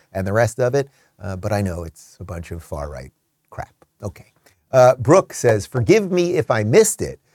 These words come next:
but as the founder of Locals, which is now part of Rumble, do you have a comment on Steven Crowder joining Rumble?" You know, I didn't even have a chance to comment on it. I, I wanted to. Uh, I think I did tweet about it. I sent,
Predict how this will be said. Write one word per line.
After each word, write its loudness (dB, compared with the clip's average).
but 2
as 4
the 2
founder 2
of -2
Locals, 0
which -8
is -6
now 2
part 4
of -2
Rumble, 2
do -8
you 0
have 2
a 2
comment -2
on 0
Steven 0
Crowder 2
joining 2
Rumble?" 4
You 4
know, 2
I 2
didn't 2
even 2
have 0
a 2
chance -4
to 4
comment -2
on 0
it. -2
I, 0
I -2
wanted -2
to. -6
Uh, 6
I 4
think 2
I 6
did 4
tweet 0
about 0
it. -4
I -4
sent, -8